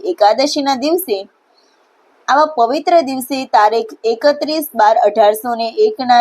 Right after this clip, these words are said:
રોજ પ્રથમવાર શ્રી હરિના મુખમાંથી મહામંત્ર સ્વામિનારાયણ નામનું પ્રાગટ્ય થયું. શ્રી હરિના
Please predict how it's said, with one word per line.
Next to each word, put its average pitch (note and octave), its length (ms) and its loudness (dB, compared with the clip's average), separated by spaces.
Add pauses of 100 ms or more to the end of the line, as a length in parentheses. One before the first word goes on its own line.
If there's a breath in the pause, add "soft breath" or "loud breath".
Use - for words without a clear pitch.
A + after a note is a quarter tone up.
રોજ E4 260 -4 (460)
પ્રથમવાર D#4+ 580 0 (100)
શ્રી C4+ 260 -4
હરિના A3 420 2 (140)
મુખમાંથી C#4+ 680 0
મહામંત્ર C4 600 0 (180)
સ્વામિનારાયણ B3+ 800 0
નામનું G#3 320 0
પ્રાગટ્ય F#3 580 0
થયું. F3+ 260 -4 (500 soft breath)
શ્રી A3 280 0
હરિના G3+ 320 4